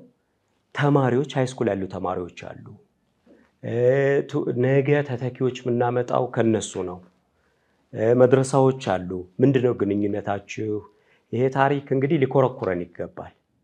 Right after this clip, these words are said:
ትልቁ ፋይዳው ይሄ ነው። ለነገ እርምጃችን ምንድነው እያሰባችሁ ያላችሁት?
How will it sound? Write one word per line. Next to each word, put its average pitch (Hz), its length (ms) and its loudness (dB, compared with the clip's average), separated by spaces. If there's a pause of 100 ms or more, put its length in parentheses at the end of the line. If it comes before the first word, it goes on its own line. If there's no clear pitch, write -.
(200)
ትልቁ 135 320 -4 (100)
ፋይዳው 131 360 -2
ይሄ 98 160 -6
ነው። 92 120 -8
ለነገ 107 400 -6
እርምጃችን 139 640 0 (440)
ምንድነው 107 360 4
እያሰባችሁ 95 560 -6
ያላችሁት? 98 580 -8